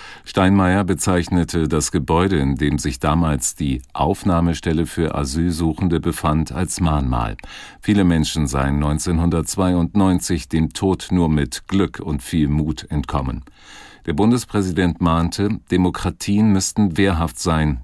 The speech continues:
die Bürgerinnen und Bürger wachsam. Nur so könne verhindert werden, dass sich derartige Taten wiederholen. Vor dreißig Jahren war es im Rostocker Stadtteil Lichtenhagen zu den schwersten rassistisch und fremdenfeindlich motivierten Ausschreitungen nach der Wende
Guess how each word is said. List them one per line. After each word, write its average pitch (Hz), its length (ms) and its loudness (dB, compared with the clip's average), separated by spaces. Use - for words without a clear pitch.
die 69 80 -8
Bürgerinnen 80 680 0
und 73 260 -6
Bürger 73 500 -2
wachsam. 64 540 -2
Nur 76 100 -2
so 73 200 -2
könne 78 300 0
verhindert 82 520 0
werden, 73 300 0
dass - 160 -8
sich - 200 -6
derartige 73 720 -2
Taten 64 460 -2
wiederholen. 67 540 -2
Vor 98 220 0
dreißig 101 400 0
Jahren 90 360 2
war 82 140 2
es 78 140 -2
im 82 100 0
Rostocker 78 580 -4
Stadtteil 76 600 -4
Lichtenhagen 71 720 -2
zu 78 160 -4
den 69 240 0
schwersten 85 680 0
rassistisch 80 640 -2
und 80 160 -2
fremdenfeindlich 82 800 -2
motivierten 73 640 -2
Ausschreitungen 71 960 -2
nach 64 280 -2
der 69 200 -6
Wende 64 400 -2